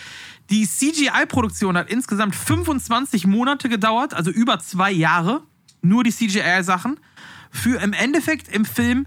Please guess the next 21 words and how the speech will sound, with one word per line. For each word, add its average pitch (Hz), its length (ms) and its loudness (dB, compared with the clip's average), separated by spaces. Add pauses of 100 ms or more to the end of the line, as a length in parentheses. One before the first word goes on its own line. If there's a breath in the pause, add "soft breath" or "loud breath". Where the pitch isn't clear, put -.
(140)
sechs - 600 -4
Minuten. 185 520 0 (680 soft breath)
Also 185 160 0
fünfundzwanzig 262 800 0
Monate 240 460 0
für 208 160 -2
sechs - 280 -2
Minuten 196 360 0
wurde 151 160 0
damals 143 260 -2
gearbeitet. 156 300 -2
Da 165 80 2
sieht 185 100 -2
man, 170 140 0
wie 170 260 -2 (220)
die 165 120 -2
Technik 202 360 -2
damals 156 320 0
noch, 147 240 -2
äh, 156 180 -2
hinterherhing. 156 500 0